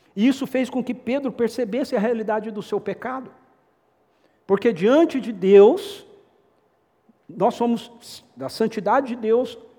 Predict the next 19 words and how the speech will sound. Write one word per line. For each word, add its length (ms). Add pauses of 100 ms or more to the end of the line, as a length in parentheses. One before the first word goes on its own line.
a 80
realidade 540
do 60
nosso 260
pecado 320
é 60
exposto. 520 (960)
Mas 180
aí 200
eu 100
quero 220
que 80
você 240
preste 240
atenção 320
na 80
resposta 440
de 140
Jesus. 540